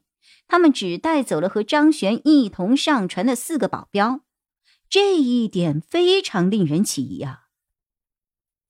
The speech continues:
再有，那四名保镖每个人都随身佩戴了手枪，昼夜交替轮流守卫在储藏间内。然而我在储藏间内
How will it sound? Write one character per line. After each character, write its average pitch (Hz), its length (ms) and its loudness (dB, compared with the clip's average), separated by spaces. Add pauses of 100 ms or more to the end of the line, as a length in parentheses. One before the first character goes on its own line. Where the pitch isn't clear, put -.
再 202 220 0
有， - 240 -8 (440)
那 262 160 2
四 240 240 -4
名 196 180 2
保 180 200 -2
镖 202 480 -2
每 196 260 0
个 294 120 -2
人 254 140 4
都 269 120 0
随 233 260 -2
身 285 220 4
佩 285 200 -2
戴 240 140 -2
了 170 80 -4
手 - 220 -8
枪， 220 360 -6 (400)
昼 226 300 2
夜 196 260 0
交 240 360 0
替 233 240 -4
轮 185 360 2
流 226 220 2
守 175 240 -2
卫 202 220 -2
在 208 180 -2
储 147 220 -8
藏 160 220 -2
间 277 260 4
内。 - 240 -2 (640)
然 330 200 2
而 359 160 4
我 214 140 0
在 285 180 0
储 - 220 -6
藏 262 200 2
间 320 220 2
内 285 180 0